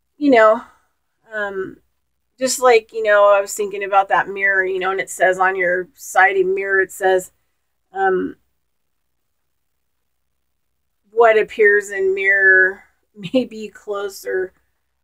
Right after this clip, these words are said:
than it appears," <laughs> which means, like, you can't even trust a mirror to appropriately,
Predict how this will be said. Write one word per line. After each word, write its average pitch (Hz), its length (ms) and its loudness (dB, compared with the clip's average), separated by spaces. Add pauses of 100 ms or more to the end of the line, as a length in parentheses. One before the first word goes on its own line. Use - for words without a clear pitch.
(140)
than 220 200 2
it 208 140 2
appears," 190 800 -2 (220)
<laughs> - 680 -20
which 240 280 -8
means, 214 260 -6
like, 214 260 2
you 233 80 -20
can't 240 220 2
even 220 260 2
trust 208 600 0 (800)
a 220 80 -4
mirror 226 840 4
to 196 640 2
appropriately, 220 1500 0